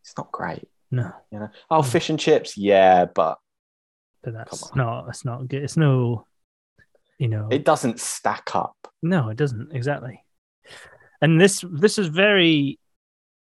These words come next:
Speaker 2: I feel like the signature bake they had to do this week is eight steamed puddings. That was,
Speaker 1: Yeah.
Speaker 2: that to me is very depressing. It just bummed me out. It's like
Speaker 1: Yeah.
Speaker 2: Sunday before you have to go back to school, the dessert you have after your dinner, you're like, Oh, can I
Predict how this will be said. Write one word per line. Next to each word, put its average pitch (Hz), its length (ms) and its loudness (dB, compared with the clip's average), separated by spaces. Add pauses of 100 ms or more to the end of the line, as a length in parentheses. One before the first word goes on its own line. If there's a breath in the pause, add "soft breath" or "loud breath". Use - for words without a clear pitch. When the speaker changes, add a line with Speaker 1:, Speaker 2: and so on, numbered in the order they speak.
(220)
Speaker 2:
I 143 100 -2
feel 196 200 0
like 185 100 2
the 139 60 -2
signature 202 480 0
bake 127 280 0
they 131 60 -2
had 135 100 -2
to - 80 -18
do 131 140 0
this 123 180 -4
week 135 180 -8
is 113 100 -8 (100)
eight 156 280 0
steamed 131 320 0
puddings. 123 400 -4
That 151 260 -10
was, 117 320 -8 (180)
Speaker 1:
Yeah. 160 80 2
Speaker 2:
that 185 120 0
to 143 100 -2
me 139 240 4
is 110 100 0 (260)
very 123 360 2
depressing. 117 680 -4
It 135 100 -2
just 131 240 -4
bummed 135 220 4
me 117 140 0
out. 117 300 0 (500 soft breath)
It's - 80 -16
like 151 140 4
Speaker 1:
Yeah. - 80 -12 (200)
Speaker 2:
Sunday 170 400 4
before 156 320 0
you 143 60 4
have - 140 -2
to 135 100 -2
go 139 180 2
back 139 220 -2
to - 80 -14
school, 117 920 0 (320 soft breath)
the 123 80 0
dessert 117 500 2
you 113 100 0
have 110 160 0
after 110 260 -6
your 110 120 -2 (220)
dinner, 110 300 0
you're 107 160 -2
like, 117 220 -6
Oh, 180 440 0
can 175 140 -4
I 160 140 -2